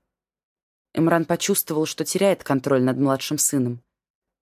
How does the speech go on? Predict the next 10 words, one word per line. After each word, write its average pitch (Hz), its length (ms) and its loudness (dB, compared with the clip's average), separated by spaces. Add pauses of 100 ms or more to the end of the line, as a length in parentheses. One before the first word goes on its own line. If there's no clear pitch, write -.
(120)
Мика 170 240 2
всё 175 200 0
ещё 165 200 0
побаивался 165 760 2
его, 135 320 2
раз 139 200 -2
попытался 147 540 0
скрыть - 340 -2
факт 135 240 0
доноса. 147 560 0